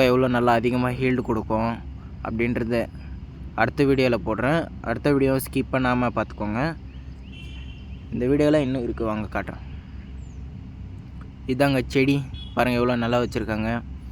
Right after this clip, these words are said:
எவ்வளோ ஹைட் இருக்கு. என்னை விட ஹைட்டாகவும் இருக்கு. அதுவும் இல்லாம பாருங்க காயை திருப்பும் காட்டுறேன்.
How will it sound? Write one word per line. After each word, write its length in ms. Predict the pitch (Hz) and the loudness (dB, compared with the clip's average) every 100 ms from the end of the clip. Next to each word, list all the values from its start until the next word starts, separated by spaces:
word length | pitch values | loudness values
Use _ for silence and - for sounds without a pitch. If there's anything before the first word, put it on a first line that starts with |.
| - - | -8 0
எவ்வளோ 240 | 120 127 | 4 6
ஹைட் 260 | 123 127 131 | 6 4 2
இருக்கு. 320 | 117 117 120 113 - - - - | 0 0 0 -2 -6 -12 -12 -4
என்னை 260 | 127 131 147 | 0 4 6
விட 140 | 143 | 6
ஹைட்டாகவும் 420 | 131 123 127 127 | 6 6 4 4
இருக்கு. 180 | 117 90 | 2 2
அதுவும் 260 | 107 117 120 | 0 2 2
இல்லாம 240 | 113 104 110 117 - - - - - - 120 - | 0 0 0 -2 -6 -14 -14 -14 -12 -10 -6 0
பாருங்க 280 | 110 110 104 | 2 2 0
காயை 260 | - 123 120 | 2 4 2
திருப்பும் 360 | 123 113 120 | 0 0 0
காட்டுறேன். 360 | 107 101 107 | 0 -2 -4